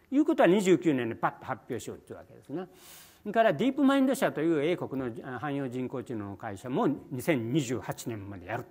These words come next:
言ってるわけです。さて、で、二千二十、あ、四十五年にシンギュラリティが起こる。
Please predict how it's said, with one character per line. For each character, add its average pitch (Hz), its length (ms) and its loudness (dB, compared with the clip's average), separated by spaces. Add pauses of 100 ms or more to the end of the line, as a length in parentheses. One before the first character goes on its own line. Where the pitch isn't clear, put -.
言 123 80 -10
っ - 20 -18
て - 160 2
る 151 60 6
わ 113 100 2
け 101 80 -10
で 87 100 -12
す。 - 140 -18 (1800)
さ 254 160 0
て、 233 220 4 (340)
で、 254 220 4
二 220 120 6
千 254 240 6
二 247 120 6
十、 208 280 4
あ、 175 140 10
四 208 240 10
十 160 140 6
五 151 100 4
年 165 140 6
に 170 80 2
シ 147 120 -2
ン 131 80 0
ギ 135 60 2
ュ 135 40 2
ラ 143 80 6
リ 117 80 2
テ 120 100 -2
ィ - 20 0
が 110 100 0
起 104 60 -2
こ 107 120 -6
る。 - 80 -10